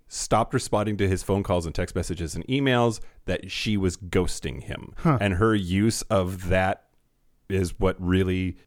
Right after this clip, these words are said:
Speaker 1: put it, like, all of the tabloids covered it, fucking People magazine and, and, you know, uh,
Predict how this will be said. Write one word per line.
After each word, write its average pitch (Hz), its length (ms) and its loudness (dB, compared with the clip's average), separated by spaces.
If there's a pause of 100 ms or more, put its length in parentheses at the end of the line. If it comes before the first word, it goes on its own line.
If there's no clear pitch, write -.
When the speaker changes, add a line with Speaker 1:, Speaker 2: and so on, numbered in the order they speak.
(220)
Speaker 1:
put - 160 2
it, 107 160 0
like, 92 220 0
all 113 160 2
of 95 60 -2
the 85 80 -12
tabloids 165 460 2
covered 123 300 4
it, 110 80 4
fucking 107 260 -2
People 110 220 0
magazine 95 600 0
and, 87 200 -2
and, 80 300 -2
you 85 120 -4
know, 76 200 -2 (320)
uh, 80 80 -4